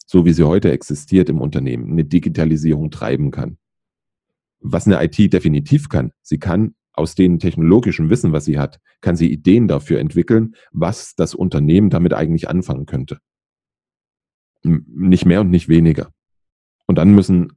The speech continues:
andere zusammen mit der I T die Geschäftsmodelle entwickeln, durchrechnen und in Prototypen austesten. So. Und wer heute als, wer heute als Techniker im Unternehmen arbeitet, als Systemingenieur, als Experte,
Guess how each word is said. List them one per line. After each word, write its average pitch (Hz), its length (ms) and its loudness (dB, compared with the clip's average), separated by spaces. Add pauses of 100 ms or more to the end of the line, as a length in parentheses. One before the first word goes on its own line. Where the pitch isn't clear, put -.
(200)
andere 117 640 2 (540)
zusammen 78 380 -2
mit 110 140 4
der 82 120 2
I 90 60 0
T 95 180 2
die 82 140 2
Geschäftsmodelle 76 840 -2 (140)
entwickeln, 113 640 0 (280)
durchrechnen 92 720 2 (640)
und 82 300 0
in 78 260 -4
Prototypen - 540 -2
austesten. - 580 -6 (1040)
So. - 260 -20 (520)
Und 85 960 0 (2000)
wer 95 200 2
heute 107 280 2
als, - 400 -6
wer 92 260 0
heute 123 240 4
als - 180 -2
Techniker 139 460 0
im 78 140 0
Unternehmen 87 480 2
arbeitet, 76 420 0
als - 420 -6
Systemingenieur, 85 840 -2
als 64 140 -6
Experte, - 560 -4